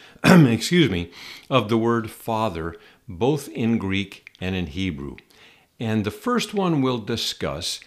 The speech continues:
is, is the individual who is an archetype or prototype or epitome of. The best way to illustrate this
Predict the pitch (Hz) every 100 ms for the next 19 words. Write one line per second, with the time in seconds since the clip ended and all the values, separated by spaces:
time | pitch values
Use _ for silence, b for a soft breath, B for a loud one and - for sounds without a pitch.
0 | B B - 135 131 - - _ 131 113
1 | 101 107 90 104 117 143 180 160 160 160
2 | 156 131 147 131 117 107 151 180 190 -
3 | 87 95 - 101 98 - - 226 233 190
4 | - 78 76 - - 131 - 120 - -
5 | 262 160 82 73 95 113 B B B _
6 | 117 90 65 67 65 - B B B -
7 | 87 202 - - 190 147 120 117 - -
8 | 87 71 - 82 117